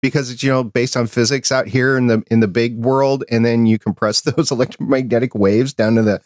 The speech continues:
quantum realm. I just don't think it, yeah, I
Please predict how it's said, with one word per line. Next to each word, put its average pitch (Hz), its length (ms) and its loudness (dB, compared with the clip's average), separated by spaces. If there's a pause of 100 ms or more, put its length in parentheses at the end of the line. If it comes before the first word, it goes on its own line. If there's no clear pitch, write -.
(380)
quantum 139 320 0
realm. 143 320 0
I 127 160 -2 (120)
just 151 320 -2
don't 135 280 0
think 127 400 -4 (120)
it, 123 180 0 (420)
yeah, 95 180 0 (220)
I 123 120 -2